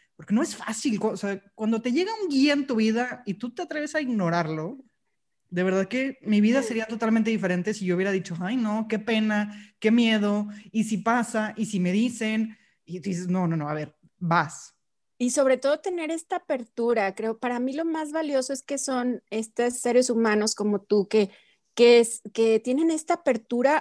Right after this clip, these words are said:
Speaker 2: a aprender, a seguirse reinventando, a seguirse conociendo, porque créeme, hay muchas personas que están hace muchos años sentadas en su vida, literalmente,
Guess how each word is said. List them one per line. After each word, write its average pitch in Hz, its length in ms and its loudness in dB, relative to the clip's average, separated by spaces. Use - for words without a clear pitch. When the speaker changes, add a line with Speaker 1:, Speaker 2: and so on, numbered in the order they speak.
Speaker 2:
a 240 60 0
aprender, 214 720 2
a 240 100 2
seguirse 240 560 0
reinventando, 214 800 2
a 226 60 4
seguirse 220 540 0
conociendo, 240 1000 4
porque 233 800 6
créeme, 240 500 4
hay 240 120 2
muchas 262 340 0
personas 254 520 -2
que - 80 -6
están 208 340 0
hace 220 220 2
muchos 247 480 0
años 285 260 0
sentadas 233 800 2
en 208 380 6
su 196 180 2
vida, 226 580 4
literalmente, 208 1000 2